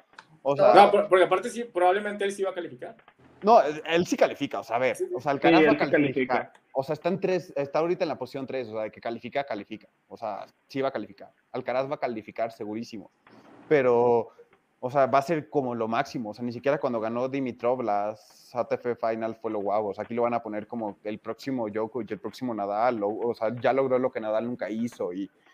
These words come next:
Speaker 1: o sea
Speaker 2: Pe-, pero es que mira, si consideras que Zverev no va a estar listo, porque la lesión no creo que le, le permita regresar, eh, este año.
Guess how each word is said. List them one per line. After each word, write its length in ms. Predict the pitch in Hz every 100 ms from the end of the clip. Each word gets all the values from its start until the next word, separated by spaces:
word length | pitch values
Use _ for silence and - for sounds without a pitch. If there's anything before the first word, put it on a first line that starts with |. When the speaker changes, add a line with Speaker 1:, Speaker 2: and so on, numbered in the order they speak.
| _ _ - _ _
Speaker 1:
o 120 | 127
sea 360 | 120 113 107 107
Speaker 2:
Pe-, 160 | 156 -
pero 140 | - 196
es 80 | 196
que 100 | 220
mira, 200 | 226 185
si 100 | 185
consideras 540 | 190 180 185 202 254
que 120 | 220
Zverev 360 | 185 165 170 190
no 100 | 185
va 60 | 202
a 40 |
estar 180 | 208 190
listo, 460 | 180 180 - 160 180
porque 400 | 139 123 120 117
la 120 | 120
lesión 360 | 127 120 160 165
no 80 |
creo 200 | 160 160 156
que 100 | 151
le, 100 | 135 131 -
le 140 | 123
permita 340 | 123 127 131 151
regresar, 520 | - 123 127 123 131
eh, 260 | 120 120 120
este 220 | 117 139
año. 240 | 131 113